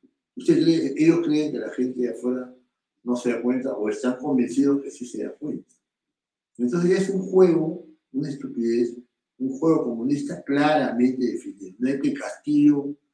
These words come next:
se va a, ¿cómo se llama? A, va a cambiar,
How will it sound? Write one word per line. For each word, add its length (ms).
se 280
va 960
a, 260
¿cómo 260
se 220
llama? 580
A, 120
va 160
a 20
cambiar, 680